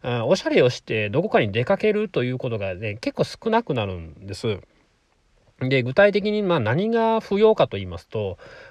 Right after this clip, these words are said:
コートがね、まあ、本当に不要なんですね。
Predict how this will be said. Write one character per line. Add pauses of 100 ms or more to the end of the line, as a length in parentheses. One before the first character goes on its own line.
(120)
コ
ー
ト
が
ね、
ま
あ、
本
当
に
不
要
な
ん
で
す
ね。